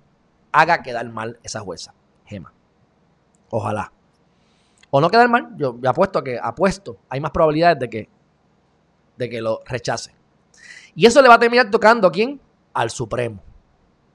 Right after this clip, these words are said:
Y el Supremo es quien va a tener que tomar la decisión al final. Y yo, mira, mira, mira, me va a tumbar esto, me va a tumbar, ¡ah! ¿Qué tú haces? Mira que se me cae, me cae, me tumba en la pared, este tipo, este tipo está fuerte. Me tumba la pared y todo.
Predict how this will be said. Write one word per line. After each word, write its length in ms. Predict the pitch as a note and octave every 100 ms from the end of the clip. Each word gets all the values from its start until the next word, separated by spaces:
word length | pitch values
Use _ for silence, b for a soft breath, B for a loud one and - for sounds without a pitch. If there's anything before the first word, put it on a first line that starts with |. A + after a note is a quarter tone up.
| _ _ _ _ _ _ _ _ _ _ _ _
Y 60 |
el 60 | C#3
Supremo 320 | D3+ D3 F3
es 40 | D#3+
quien 140 | C#3+
va 60 | B2+
a 40 |
tener 180 | C3 B2+
que 140 | B2+
tomar 240 | A#2 A#2+ A#2
la 80 | A#2
decisión 300 | A2 A2 A#2+
al 80 |
final. 240 | G#2+ G#2+ D2+ _ _ _ _ _ _ _ _ _ _ _ _
Y 160 | D3 C#3+
yo, 260 | F3 F#3+ D#3+
mira, 140 | C#3
mira, 100 | C#3
mira, 240 | C#3 C#3
me 60 | C3+
va 60 | C3
a 20 |
tumbar 240 | D3+ D3
esto, 160 | C3+ C3+
me 60 | B2+
va 80 |
a 20 | C#3
tumbar, 220 | G3 A#3+
¡ah! 720 | C4 D#3+ G4+ G4+ G4+ G4+ D#4 _ _ _ _
¿Qué 60 | -
tú 120 | F#3+
haces? 360 | A#3 A3 G3+ - _ _ _ _ _ _
Mira 160 | E3 F#3
que 120 | D3
se 80 | C3+
me 100 | C3+
cae, 280 | C#3 E3 E3
me 120 | C#3
cae, 140 | C3+
me 80 | C3
tumba 180 | B2+ D3
en 40 | F3+
la 60 |
pared, 200 | F3+ F3 G3+
este 160 | G#3
tipo, 200 | - C3+
este 140 | C3+ C#3+
tipo 160 | D3
está 140 | D3+ D#3+
fuerte. 340 | F3+ A#3+ - _ _ _ _ _ _ _
Me 160 | _
tumba 160 | B2 C#3+
la 140 | E3+
pared 200 | F3 D#3
y 20 | F3+
todo. 240 | F#3 C#4